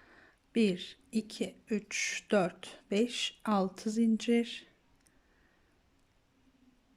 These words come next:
Alttaki sık iğnenin üzerine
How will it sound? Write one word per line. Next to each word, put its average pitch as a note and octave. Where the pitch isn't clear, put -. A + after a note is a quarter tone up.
Alttaki A#3
sık -
iğnenin F#3
üzerine G3+